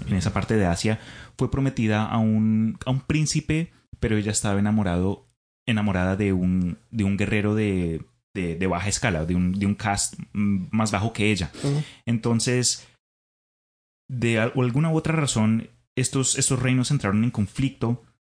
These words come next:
Speaker 1: y el reino de esta princesa terminó perdiendo. Entonces, para solucionar este, este problema de guerra y todo eso, como, am, crear paz, se,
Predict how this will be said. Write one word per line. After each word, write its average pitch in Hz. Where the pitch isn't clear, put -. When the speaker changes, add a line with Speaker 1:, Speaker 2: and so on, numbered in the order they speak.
Speaker 1:
y 110
el 113
reino 107
de 123
esta 117
princesa 110
terminó 95
perdiendo. 113
Entonces, 104
para 90
solucionar 107
este, 113
este 107
problema 87
de 101
guerra 107
y 101
todo 104
eso, 104
como, 90
am, 80
crear 87
paz, -
se, -